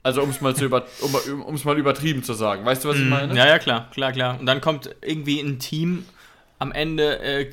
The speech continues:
Speaker 2: verpflichtet ihn dann, das auf eine, auf einer Wellenlänge eben mit Hoffenheim ist, dann hätte er auch bleiben können. Wenn man natürlich jetzt Assi wäre, könnte man als T S G natürlich so, so Druck aufbauen.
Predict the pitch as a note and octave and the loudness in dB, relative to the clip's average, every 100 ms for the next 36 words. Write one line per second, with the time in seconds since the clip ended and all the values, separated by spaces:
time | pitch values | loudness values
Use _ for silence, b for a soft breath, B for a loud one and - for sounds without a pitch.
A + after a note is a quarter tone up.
0 | - D3+ C3 D#3+ D#3 D#3 C#3+ C#3 C3+ C3+ | -10 -10 -6 -4 -2 -4 -4 -4 -4 -4
1 | C3 C#3 D3 C#3 - C3+ C#3 C#3+ C#3+ C#3 | -4 -2 -2 0 -2 0 2 4 4 4
2 | C#3+ C#3 C#3 C#3 C#3 C3+ C3 E3 C#3 B2 | 4 4 2 2 2 0 -2 -2 -4 -4
3 | A#2+ B2+ C3 B2+ B2+ C#3 C#3+ B2 A#2+ B2 | -2 -2 0 0 4 6 6 2 -4 -4
4 | C#3+ B B B B C#3 D3 E3 D#3+ D3+ | -8 B B B B -8 0 2 2 2
5 | F3 E3 D#3+ D3+ - _ D#3+ E3 A#2+ G#2+ | -2 -2 -4 -6 -10 _ 2 4 2 2
6 | G#2+ A2+ A2+ B2 E3+ - C3+ C#3 C3+ C3 | 2 2 -2 -8 -8 -8 -8 -6 -4 -4
7 | C3 - C3 C3 - D3 C#3 B2+ - C#3+ | -2 -2 -2 -4 -6 0 0 0 -2 -2
8 | D3+ C3 D3 C#3 C3+ C#3+ C3+ B2+ - _ | -2 -2 -4 -4 -4 -4 -4 -6 -10 _
9 | _ E3 C3+ D3+ A3+ G#3 G3 C4+ - B2 | _ -4 4 6 6 2 -2 -2 0 -2
10 | - A#2+ A2+ G2+ A2 | 2 2 2 -2 -12